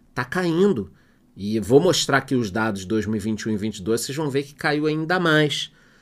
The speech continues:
A minha pergunta pra vocês é a seguinte: quando foi a última vez que você fez algum saque num caixa eletrônico? Eu sacava bastante, quase todos os finais de semana, eu sacava muito num final de semana, aí ficava outro sem sacar,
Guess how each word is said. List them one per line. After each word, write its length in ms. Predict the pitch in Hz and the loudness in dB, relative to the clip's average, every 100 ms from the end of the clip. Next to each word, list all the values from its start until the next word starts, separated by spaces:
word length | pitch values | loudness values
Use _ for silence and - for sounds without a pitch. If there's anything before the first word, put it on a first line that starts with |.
| _ | _
A 40 | 107 | -4
minha 140 | 120 | -2
pergunta 400 | 127 127 131 143 | 0 0 0 -4
pra 140 | 135 120 | -4 -4
vocês 360 | 120 - 135 | -2 -2 -4
é 60 | 160 | -4
a 60 | |
seguinte: 640 | 156 202 156 147 156 - - _ _ _ _ _ | -4 -4 0 0 -2 -10 -20 _ _ _ _ _
quando 240 | 175 208 | -2 0
foi 160 | 202 190 | 0 4
a 60 | |
última 360 | 143 135 135 123 | 4 2 -2 -2
vez 280 | 101 113 110 | 0 -2 -2
que 60 | - | -6
você 100 | 107 | -4
fez 240 | 110 104 | -2 0
algum 240 | 107 107 | -2 -2
saque 540 | 107 - 113 98 - 101 | -2 -2 0 -2 -4 -6
num 160 | 98 | -6
caixa 340 | 104 104 98 110 | -4 -6 -4 -4
eletrônico? 640 | 101 98 98 95 87 - _ - _ - | -4 -4 -6 -6 -8 -12 _ -20 _ -2
Eu 120 | 139 | 0
sacava 400 | 175 170 170 185 | 0 -2 -4 -2
bastante, 640 | 220 196 - 127 156 127 | -2 -4 -2 0 0 -4
quase 240 | - 135 143 | -2 -4 -2
todos 200 | 151 131 | -4 -4
os 60 | |
finais 360 | - 127 117 120 | -6 -6 -4 -4
de 60 | - | -4
semana, 440 | 98 95 123 113 | -4 -2 -2 0
eu 60 | 107 | -2
sacava 420 | 120 - 113 110 | -6 -6 -4 -2
muito 320 | 107 117 110 | -4 -4 -6
num 100 | 110 | -8
final 240 | - 104 | -6 -6
de 80 | 101 | -6
semana, 540 | - 90 117 139 123 104 - - _ | -8 -4 0 2 0 -4 -16 -20 _
aí 160 | 110 120 | -2 -2
ficava 400 | - - 117 110 | -4 -2 0 2
outro 320 | 113 120 - | 4 2 0
sem 160 | 120 | -4
sacar, 720 | 104 101 87 - 143 143 120 | -4 -6 -6 -2 0 0 -2